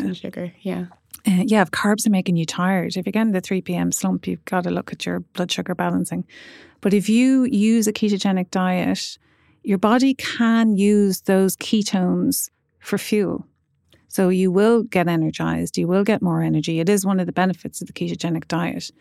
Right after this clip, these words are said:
Speaker 2: And once you do that, you can restore your sensitivity to glucose again, which means you can quite easily switch between one and the other. And that's the ideal scenario.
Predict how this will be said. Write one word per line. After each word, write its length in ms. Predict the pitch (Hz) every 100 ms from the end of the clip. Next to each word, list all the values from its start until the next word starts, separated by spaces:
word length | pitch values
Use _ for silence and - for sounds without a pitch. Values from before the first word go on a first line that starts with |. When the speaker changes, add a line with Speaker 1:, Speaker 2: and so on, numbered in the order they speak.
| _ - - - _ -
Speaker 2:
And 160 | 202
once 260 | 208 240 -
you 80 | 208
do 200 | 214 220
that, 280 | 196 180 -
you 80 | 190
can 500 | - - 220 214 208
restore 880 | 190 - - - 202 202 190 175 175
your 160 | 175
sensitivity 920 | 175 - 175 175 170 185 180 180 170
to 180 | 165 -
glucose 480 | 170 170 165 170 -
again, 380 | - 170 156 180 -
which 200 | 226 262
means 600 | 262 254 196 190 185 - - - _ -
you 120 | 233
can 140 | 240 226
quite 220 | 214 202
easily 320 | 220 208 185
switch 300 | - 170 -
between 320 | - - 165
one 140 | 156 156
and 100 | 156
the 120 | 147
other. 260 | 151 - - -
And 120 | 196
that's 200 | 233 233
the 140 | 240 220
ideal 640 | 196 185 190 180 170 175 _ _ _ _ -
scenario. 520 | - 202 190 170 156